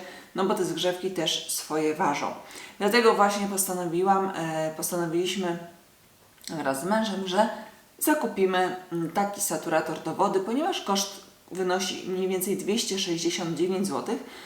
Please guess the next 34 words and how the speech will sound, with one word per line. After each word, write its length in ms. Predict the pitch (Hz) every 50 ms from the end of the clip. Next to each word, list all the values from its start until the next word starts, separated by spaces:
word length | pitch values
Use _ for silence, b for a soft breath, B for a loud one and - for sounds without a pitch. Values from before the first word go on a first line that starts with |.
| B B B B
w 20 |
zależności 640 | - 240 262 269 262 254 220 220 226 226 226 226 202
co 200 | 202 - 208 202
kupujecie 600 | 208 202 - - - - 175 165 160 165 - 180 -
w 60 | -
zestawie. 440 | 165 156 - - - - - - - - B B B B B B B
W 40 | -
takim 280 | 240 269 - 339 311
tradycyjnym, 760 | 302 285 240 190 196 196 - - 285 294 311 294 247 208 185 -
takim 320 | 208 202 - 202 190 185
zresztą, 300 | 170 180 175 - 185 170 -
który 180 | - 190 165 175
tutaj 260 | 175 180 175 185 170
widzicie, 440 | 175 165 147 - - - - 180 160
tak 140 | 165 165 165
jak 160 | 170 - -
mówię, 220 | 175 190 190 185
jest 180 | 165 151 - -
to, 380 | 165 131 - - - 143 151
em, 360 | 151 143 139 143 139 135 135 - - - - -
Terra, 580 | 220 208 185 196 185 165 151 165 208 269 B B B B B B B B B
mamy 340 | - 202 226 240 233 - -
oczywiście 360 | 202 220 226 202 - - 170
sam 360 | - - 233 220 214 202 196 190 - - - - -
sprzęt, 600 | - - - - - - - 175 170 185 220 240 -
on 140 | - 285 285
jest 160 | 269 262 -
leciutki 760 | 226 202 202 - 185 170 - - - 170 175 185 202 196 - - - - - - - - - - -
i 60 | - 202
wcale 340 | - - 233 220 214 214
nie 160 | 196 185 170 160
jest 140 | 156 156
taki 280 | - - - - - 165
duży. 320 | 147 143 147 165 175 208